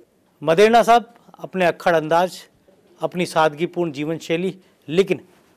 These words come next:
अनुशासित रवैये और जो दूसरे राजनेताओं से अलहदा कहा जा सकता है वैसा मिजाज उनका रहा। जब गहलोत साहब उनसे मिलने गए और उन्हें मदेरणा साहब से कहा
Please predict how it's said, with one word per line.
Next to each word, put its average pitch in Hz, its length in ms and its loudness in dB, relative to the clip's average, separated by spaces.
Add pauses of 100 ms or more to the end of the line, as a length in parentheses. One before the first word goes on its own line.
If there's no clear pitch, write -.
(160)
अनुशासित 175 720 -2
रवैये 160 540 0 (500)
और 185 160 2 (120)
जो 208 180 2
दूसरे 220 480 -2 (160)
राजनेताओं 156 540 -2
से 175 100 -4
अलहदा 151 400 2 (340)
कहा 160 160 2
जा 143 120 2
सकता - 280 -8
है 170 180 -4 (300)
वैसा 160 260 0
मिजाज 143 340 0
उनका 135 220 -10
रहा। 117 200 -12 (920)
जब 185 140 0
गहलोत 202 280 4
साहब 226 180 4
उनसे 196 200 -6
मिलने 170 300 -2
गए 123 160 -10 (840)
और 180 80 2
उन्हें 190 140 0
मदेरणा 175 360 0
साहब 170 220 0
से - 180 -8
कहा 139 300 -4